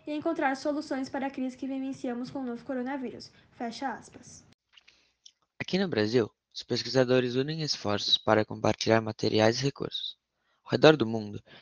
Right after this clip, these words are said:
Speaker 2: estão se destacando ações que incluem a suspensão de pagamento por serviços oferecidos à comunidade científica global,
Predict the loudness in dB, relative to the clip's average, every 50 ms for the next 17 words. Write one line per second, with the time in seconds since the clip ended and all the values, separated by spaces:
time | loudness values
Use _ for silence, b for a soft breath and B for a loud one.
0 | b b -16 -8 -4 -2 -2 0 0 0 0 2 6 6 6 8 6 4 4 6
1 | 4 6 6 4 4 4 2 0 -2 -4 -4 -4 -4 -4 -4 -2 2 2 4 4
2 | 4 6 8 8 6 6 4 0 0 0 0 0 0 0 2 4 6 6 6 4
3 | 4 2 0 0 -2 -6 -4 -2 0 0 4 4 4 4 2 0 -2 -2 -2 -2
4 | 0 2 2 2 2 0 -2 -4 -2 0 -2 -2 -2 -4 -6 -6 -2 2 2 2
5 | 2 0 -4 -6 -6 -8 -10 -10 -8 -4 -2 0 2 2 2 0 -2 -4